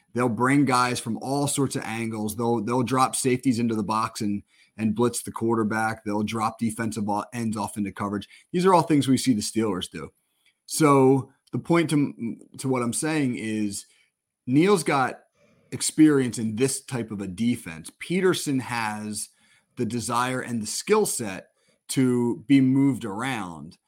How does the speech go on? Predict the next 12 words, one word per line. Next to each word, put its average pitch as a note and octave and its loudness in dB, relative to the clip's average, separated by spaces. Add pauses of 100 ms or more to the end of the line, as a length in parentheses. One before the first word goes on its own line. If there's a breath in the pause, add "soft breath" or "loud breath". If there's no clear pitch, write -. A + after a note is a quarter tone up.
(260)
I B2 -6
think A3 -6
what A3+ -2
the D3+ -4
Steelers C3+ 0
are A2+ -6
doing A#2+ -4
right G2 -8
now F#2+ -10
is G2 -12
they G#2+ -6
are, A2+ -6